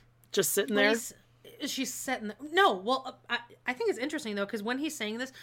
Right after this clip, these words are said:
Speaker 2: Christine has such a sense of calm over her,
Speaker 1: Mm-hmm.
Speaker 2: like, "Yeah, I did the right thing." And then it shows Janelle, Mary, and Robin going like, "Dude,
Speaker 1: Ooh.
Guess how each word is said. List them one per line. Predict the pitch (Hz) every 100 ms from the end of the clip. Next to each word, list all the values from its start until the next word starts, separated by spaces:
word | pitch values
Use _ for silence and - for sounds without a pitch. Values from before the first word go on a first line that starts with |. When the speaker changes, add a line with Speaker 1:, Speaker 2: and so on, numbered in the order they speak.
| - - -
Speaker 2:
Christine | - 294 - - 254 285
has | 320 320
such | 254
a | 269
sense | 262 247
of | 220
calm | - - - 170 180 208
over | 233 254 285
her, | 294 320 320
Speaker 1:
Mm-hmm. | 226
Speaker 2:
like, | 196 170 -
"Yeah, | 165 175 214
I | 190
did | 196 196
the |
right | 202 202 196
thing." | 208 196
And | 190 196
then |
it | 196
shows | 196 196 180
Janelle, | 190 185 185 190 196 208 _ _ _ _ _ _ _ 214
Mary, | 214 214 208 202
and | 196 190
Robin | 196 196 180
going | 180 180 185
like, | 170 165 175 - _ _ _ _ _ _ _ _
"Dude, | 151 175 175
Speaker 1:
Ooh. | 165 220 220 226 220